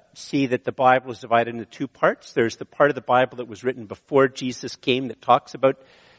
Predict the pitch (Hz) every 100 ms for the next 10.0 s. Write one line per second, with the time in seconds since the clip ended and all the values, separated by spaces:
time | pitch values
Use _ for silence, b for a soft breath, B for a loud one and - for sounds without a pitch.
0 | b b - 127 113 _ - 147 - 123
1 | - - 131 143 - 131 139 135 143 -
2 | - 143 147 123 120 117 113 - - -
3 | 127 - - - 147 151 135 120 - 123
4 | - 123 - 123 120 117 107 101 b b
5 | b b b 127 117 - - 135 120 113
6 | 120 139 147 110 - 107 - - 147 -
7 | - - 151 147 143 127 - - 117 -
8 | 131 117 117 117 - 113 - 117 110 -
9 | 117 117 b b b b b - 107 104